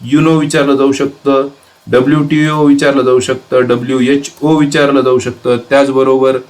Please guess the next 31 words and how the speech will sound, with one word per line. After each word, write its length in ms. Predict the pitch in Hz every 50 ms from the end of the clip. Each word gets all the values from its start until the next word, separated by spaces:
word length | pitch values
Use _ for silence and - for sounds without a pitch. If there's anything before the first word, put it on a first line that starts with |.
| _ _ -
युनेस्को 760 | 123 117 127 135 143 156 170 165 170 - - - - 160 160 156
विचारलं 420 | 147 143 143 147 135 135 131 127
जाऊ 180 | 120 120 120 117
शकतं. 480 | - 127 - - - - 127 123 120 120 - - _ _ _ 107
नाटो 420 | 113 123 139 143 147 147 170 160
चर्चेत 420 | - 160 156 147 139 139 139 135 131
आहे, 180 | 123 127 123
त्यामुळे 300 | 123 127 123 123 123 120
नाटोचं 520 | 117 120 123 131 139 139 160 151 147 160 147
मुख्यालय 420 | 147 139 143 - 139 135 127 123
कोठे 320 | 117 - 127 127 127 127 123
विचारलं 360 | 120 117 110 127 120 117 110
जाऊ 180 | 113 117 113
शकतं. 400 | 110 - 123 - - - - 113
त्याचबरोबर 540 | 110 135 135 135 131 135 139 135 135 143 139
मुख्यालय 520 | 135 135 143 139 - - 156 151 156 156 156
पण 260 | 156 170 165 160 160
नाहीये 280 | 160 160 160 156 147
काही 180 | 139 - 139 135
काही 160 | 135 139 135
मोठ्या 260 | 127 127 123 - 120
संघटनेंना, 720 | 117 - 123 123 123 117 120 117 117 117 113 113 113 117 113 113 - - - _ _ _
त्याचीही 400 | - 123 104 - - 160 165 165
माहिती 320 | 165 147 135 127 127 131
विचारली 380 | 123 120 113 - 120 117 120 120
जाऊ 160 | 113 110 110
शकते. 300 | 110 117 113 - - 139
ते 160 | 131 - 120
सर्व 320 | 113 - - 139 135 143 135
लक्षात 320 | 131 123 - - 123 113 113 -
ठेवणं 280 | 110 117 120 139 175